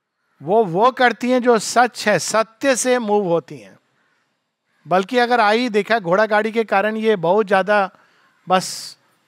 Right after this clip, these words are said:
उसी में रमा है, तो घोड़ा गाड़ी ले लेंगी, हटा देंगी। "अब चल तू, पैदल चल।" "माँ, कैसे चलूँगा? मैं हूँ, चल मेरे साथ।" ऐसा उनका एक्शन होता है।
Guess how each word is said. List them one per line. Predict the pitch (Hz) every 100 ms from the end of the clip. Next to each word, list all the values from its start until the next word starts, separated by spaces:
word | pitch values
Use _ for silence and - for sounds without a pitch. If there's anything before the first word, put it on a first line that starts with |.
| _
उसी | 185 -
में | 240 240
रमा | 220 220
है, | 233
तो | 220 226
घोड़ा | 170 202
गाड़ी | 208 220 226
ले | 196 208
लेंगी, | 220 196
हटा | 151 151 180
देंगी। | 170 160 127 - _ _ _ _ -
"अब | 196 190
चल | - 220
तू, | 190 135
पैदल | 139 202 226 214
चल।" | 190 139 - _ _ _ _ _ _ -
"माँ, | 175 220
कैसे | 240 247 226
चलूँगा? | 254 269 240 220 180
मैं | 165 247
हूँ, | 269 240 156 139
चल | - 233 302
मेरे | 262 226
साथ।" | 170 170 135 - _ _ _ _ _ _ _ _ -
ऐसा | 156 247
उनका | 220 196 196
एक्शन | 143 - 170
होता | 104 -
है। | -